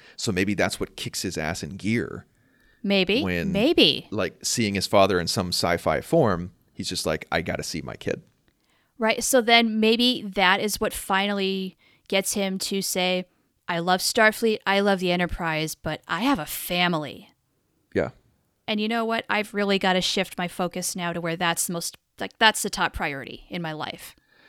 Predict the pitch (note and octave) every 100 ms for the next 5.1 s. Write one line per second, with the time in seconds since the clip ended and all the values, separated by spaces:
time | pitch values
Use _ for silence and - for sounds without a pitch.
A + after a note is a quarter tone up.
0 | - - - G2+ - A#3 A#3+ A#3 G#2+ -
1 | B3 G3+ A#3+ A3 G#3 G3 G#3 G#3 - A3
2 | G3+ G#3 E4 D#4 F3+ F3+ G#3+ F#3+ - _
3 | _ _ _ _ _ _ - - - A3+
4 | A3+ - - A3 - G#3 G#3 G#3+ G3+ -